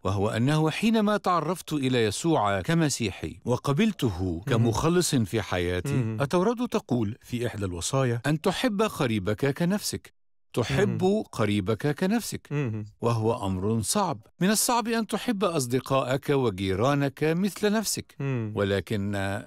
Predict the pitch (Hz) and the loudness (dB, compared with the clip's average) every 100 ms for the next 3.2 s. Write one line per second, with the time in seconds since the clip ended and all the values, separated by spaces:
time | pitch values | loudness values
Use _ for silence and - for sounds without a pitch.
0 | - 113 135 208 208 175 185 180 - 175 | -2 0 2 2 2 4 2 0 0 0
1 | 123 - 165 175 196 175 - _ _ _ | 0 0 0 2 2 0 -2 _ _ _
2 | _ - 196 175 143 139 131 107 160 139 | _ -4 -2 0 0 2 2 2 0 0
3 | - - | -6 -16